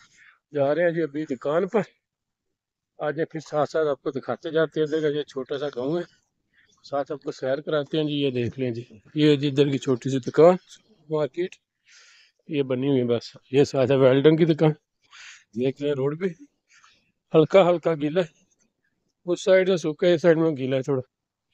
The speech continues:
हल्की हल्की बारिश हुई, ज़्यादा नहीं हुई सुबह के time आज। उधर चलते हैं जी अपनी दुकान पर। वो सामने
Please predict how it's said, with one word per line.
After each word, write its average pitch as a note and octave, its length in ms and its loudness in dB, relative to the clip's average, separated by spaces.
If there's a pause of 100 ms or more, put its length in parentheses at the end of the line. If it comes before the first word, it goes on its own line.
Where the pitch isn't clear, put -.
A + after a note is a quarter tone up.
(560)
हल्की C#3+ 260 2
हल्की E3 240 4
बारिश C#3 320 4
हुई, C#3+ 100 0
ज़्यादा C#3 320 2
नहीं E3+ 120 0
हुई C#3+ 140 0
सुबह C#3+ 320 -6
के C#3 80 -8
time C#3 240 -2
आज। C#3 180 -6 (1800)
उधर F#3 380 4
चलते D#3+ 420 4
हैं E3+ 120 8
जी D#3 120 0
अपनी D#3 440 2
दुकान C#3+ 340 4
पर। E3+ 160 0
वो F3+ 580 6
सामने G3 380 0